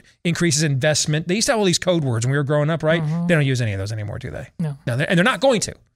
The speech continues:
Speaker 1: They're never going back to that ever again. It's a full-fledged demonic cult.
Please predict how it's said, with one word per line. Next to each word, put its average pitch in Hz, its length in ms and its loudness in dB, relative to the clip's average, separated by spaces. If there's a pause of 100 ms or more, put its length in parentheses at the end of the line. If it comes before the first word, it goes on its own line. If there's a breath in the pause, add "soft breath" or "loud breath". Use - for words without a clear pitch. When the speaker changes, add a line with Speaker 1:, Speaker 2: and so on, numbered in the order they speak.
(240)
Speaker 1:
They're 151 100 0
never 214 220 4
going 214 200 2
back 220 200 0
to 143 80 -4
that 135 140 0
ever 131 200 -2
again. 117 220 -4
It's - 120 -8
a - 40 -10
full-fledged 151 640 -2
demonic 127 380 -2
cult. - 260 -6